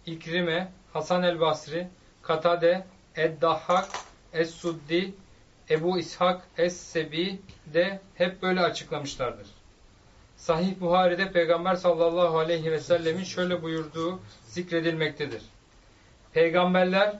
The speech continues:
baba bir, anneler farklı kardeşlerdir. Dinimiz birdir."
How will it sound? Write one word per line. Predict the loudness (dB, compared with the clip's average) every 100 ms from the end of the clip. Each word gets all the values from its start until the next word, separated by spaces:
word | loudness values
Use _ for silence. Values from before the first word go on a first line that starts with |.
| -12 0
baba | 2 2 0
bir, | -4 -6 -2
anneler | 0 2 4 4 0 -4 -18 -4
farklı | 0 0 -2 -6
kardeşlerdir. | 0 0 0 -6 -2 -2 -2 -6 -16 -20 -20 -20 _ -20 _ -20 -14 -4
Dinimiz | -2 0 -2 -4 -8 -6
birdir." | -6 -6 -12